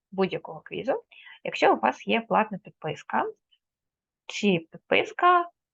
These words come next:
Kahoot Education, яка дається українським учбовим закладам безкоштовно, як,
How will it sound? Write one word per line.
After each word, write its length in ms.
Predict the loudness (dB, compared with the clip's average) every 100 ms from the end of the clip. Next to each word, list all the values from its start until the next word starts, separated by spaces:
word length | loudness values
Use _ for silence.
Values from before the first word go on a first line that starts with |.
| _
Kahoot 320 | -6 2 2 2 -8
Education, 680 | -6 -4 0 0 0 -8 -18 _ _
яка 520 | -6 0 4 6 4 2
дається 680 | -2 -2 -4 -8 -8 -6 -8 _ -14
українським 640 | -6 -2 -2 -4 -10 -12 -10
учбовим 500 | -4 2 2 0 -4
закладам 480 | -4 -2 0 0 -2 _ 0
безкоштовно, 720 | 0 2 -6 -4 -2 0 -2 -4 -18 -18 -6
як, 460 | 2 4 4 0